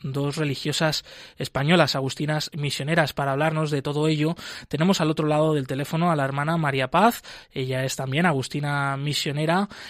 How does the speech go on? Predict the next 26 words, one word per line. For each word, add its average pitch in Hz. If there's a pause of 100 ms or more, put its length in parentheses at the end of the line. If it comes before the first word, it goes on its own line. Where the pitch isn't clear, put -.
(160)
ha 135
sido 139
una 143
de 147
las 131
responsables 147
de 147
la 135
apostolación 147
para 139
la 131
beatificación 143
de 147
estos 139
mártires, 151 (360)
y, 147
pues, -
una 147
alegría 143
tenerla 139
aquí 143
con 143
nosotros. 143
María 143
Paz, 156
bienvenida. 156